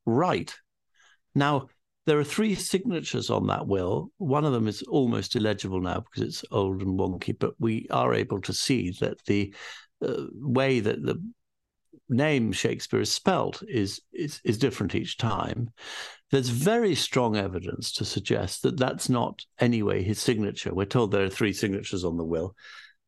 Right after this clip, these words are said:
And the reason for that is that people in those days, many, many people, I mean, eighty, ninety percent of people, particularly in rural areas, didn't actually know how to read and write. And it's no disgrace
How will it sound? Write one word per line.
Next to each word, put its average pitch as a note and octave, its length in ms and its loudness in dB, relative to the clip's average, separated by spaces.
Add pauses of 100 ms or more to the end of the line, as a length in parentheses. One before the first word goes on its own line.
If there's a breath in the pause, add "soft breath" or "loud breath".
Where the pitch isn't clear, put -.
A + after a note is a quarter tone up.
(340)
And B2 500 2 (120)
the C#3 280 0
reason G3 400 2
for F3 120 0
that C3+ 340 2
is B2+ 280 0
that C3+ 260 0 (420)
people G#3 260 0
in E3+ 80 0
those D3 220 2
days, A#2+ 340 0
many, E3 400 2
many C#3+ 300 2
people, - 240 -4
I - 40 0
mean, B2+ 220 -2 (420)
eighty, C3 300 0
ninety A2+ 240 2
percent - 300 0
of A2+ 80 -10
people, G2+ 260 0
particularly - 420 -2
in G2+ 60 2
rural G2 240 4
areas, F#2 340 2 (580 loud breath)
didn't C#3+ 480 2
actually - 380 0
know G#2 180 2
how G#2 140 2
to - 140 -4
read G#2 200 2
and G#2 80 2
write. F#2+ 460 0 (560 soft breath)
And C#3 300 4
it's D3+ 180 0
no B3+ 100 2
disgrace C#3+ 640 0